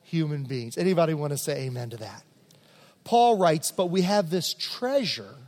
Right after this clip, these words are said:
That's Jesus. That's the gospel of Jesus Christ. "We have this treasure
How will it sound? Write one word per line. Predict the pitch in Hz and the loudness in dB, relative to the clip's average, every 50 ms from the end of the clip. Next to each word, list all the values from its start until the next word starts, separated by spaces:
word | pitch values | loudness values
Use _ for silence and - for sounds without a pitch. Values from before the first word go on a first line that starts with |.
| _ _ _ _ _ _ _ _ _ _ _ _ _ _ - | _ _ _ _ _ _ _ _ _ _ _ _ _ _ -2
That's | 196 208 202 - - | 0 0 0 -2 -6
Jesus. | - - 226 240 226 202 - - - - - | -6 -4 -2 0 -2 -2 -2 -6 -8 -8 -6
That's | - 185 180 - - | -6 -6 -6 -6 -4
the | - 214 | -6 -4
gospel | 156 196 196 196 214 190 - - - 214 196 | -2 0 0 0 0 0 -4 -6 -4 -4 -4
of | 185 143 | -4 -4
Jesus | - 175 175 165 139 170 147 - | -4 -4 -4 -4 -4 -6 -8 -8
Christ. | - 147 131 120 120 - - _ _ _ _ _ _ - _ _ - | -8 -8 -8 -8 -8 -10 -14 _ _ _ _ _ _ -20 _ _ -2
"We | 185 220 233 | 2 4 6
have | 226 208 165 175 | 6 4 4 0
this | 202 - - - | 0 0 -2 -4
treasure | - - - - - - 262 277 294 277 190 - 156 139 127 139 147 | -6 -8 -8 -8 -6 -4 0 2 2 2 0 -4 -6 -8 -8 -8 -10